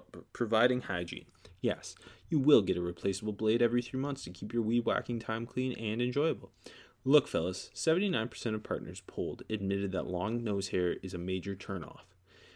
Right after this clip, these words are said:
It's time to upgrade your Manscaped routine with the weed whacker. Personally, I couldn't get a date until I started using the weed whacker. Get twenty percent off and free shipping with the code armchair at manscaped dot com. That's twenty percent off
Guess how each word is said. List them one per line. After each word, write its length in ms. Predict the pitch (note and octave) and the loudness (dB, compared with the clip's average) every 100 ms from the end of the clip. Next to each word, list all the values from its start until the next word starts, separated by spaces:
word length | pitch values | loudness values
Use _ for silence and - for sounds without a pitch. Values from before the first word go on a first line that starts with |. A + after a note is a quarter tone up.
| - - | -20 -10
It's 200 | - - | -4 -4
time 320 | - C3 C#3 | 0 2 2
to 120 | C#3 | 2
upgrade 400 | A#2+ - A#2 A2 | 0 2 2 2
your 100 | G#2 | 0
Manscaped 600 | G2+ F#2 F#2 F#2+ F2+ - - | 2 2 2 -2 -2 -4 -8
routine 420 | F#2 - E2 E2 - | -6 -4 -8 -8 -6
with 160 | G#2 | -4
the 100 | G#2+ | 2
weed 200 | C#3 G#3 - | 4 4 2
whacker. 380 | - - - - _ _ _ | -2 -8 -20 -20 _ _ _
Personally, 640 | - D3 D3+ F2 E2 D#2+ - - - | 8 10 8 2 -4 -6 -12 -20 -6
I 100 | G2 | 0
couldn't 220 | D3 C#3+ | 2 6
get 140 | C3 | 6
a 60 | B2+ | 6
date 280 | G2+ G#2 G#2 | 4 2 0
until 320 | G#2 - A#2+ | -4 2 6
I 60 | G2 | 6
started 320 | - F2+ D#2+ | 4 0 0
using 260 | E2+ - D2+ | -8 -10 -10
the 60 | |
weed 140 | E2 - | -8 -8
whacker. 340 | - - - - - - - - _ _ _ _ _ | -10 -10 -14 -18 -20 -20 -18 -20 _ _ _ _ _
Get 180 | F3 G3 | 8 8
twenty 220 | - D#4 | 6 0
percent 280 | - - E3+ | 0 2 4
off 220 | B2+ - | 4 2
and 180 | - A#2 | 2 2
free 120 | B2+ C3+ | 4 4
shipping 460 | A#2 G#2 F#2 F2+ | 4 2 0 -2
with 140 | F#2+ A2 | -2 -2
the 60 | |
code 380 | - B2+ B2+ B2 - _ - _ - | 2 6 6 6 0 _ -20 _ 4
armchair 500 | B2 C3+ - - - - | 6 6 2 -4 -8 -12
at 140 | - F#2 | -6 -4
manscaped 400 | F#2 G2 - G#2+ | -2 -2 -2 0
dot 200 | F2 E2+ | 0 0
com. 300 | G2 - - - _ _ _ _ _ _ | -4 -8 -14 -20 _ _ _ _ _ _
That's 320 | - F2+ - - | 2 4 2 -6
twenty 260 | - A#2+ | -2 -2
percent 260 | D3+ - F3+ | 0 -2 0
off 220 | G2+ F#2+ | 0 -2